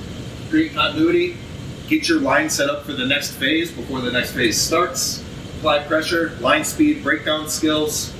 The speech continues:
score points through transition, and then, uh, contest possession, and that can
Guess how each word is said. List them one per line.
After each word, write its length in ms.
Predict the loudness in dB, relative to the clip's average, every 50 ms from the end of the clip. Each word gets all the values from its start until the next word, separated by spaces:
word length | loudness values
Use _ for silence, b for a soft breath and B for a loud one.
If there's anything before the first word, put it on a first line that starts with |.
| -12 -12 -10 -10 -10 -10 -8
score 320 | -6 -2 0 2 2 2 2
points 300 | 2 0 0 0 -2 -4
through 200 | -2 -2 -2 0
transition, 680 | 2 2 2 2 2 0 0 0 0 2 0 0 0 -2 -6 -10 -10 -12 -12 -12 -12 -12 -12 -12 -10 -10 -8 -4
and 160 | -4 -2 0
then, 240 | 0 0 0 0 0
uh, 300 | 0 2 2 2 0 0
contest 420 | -2 -2 0 0 0 0 0 -2
possession, 480 | -4 -2 0 2 2 2 2 2 0 2
and 100 | 2 2
that 140 | 2 2 0
can 100 | -2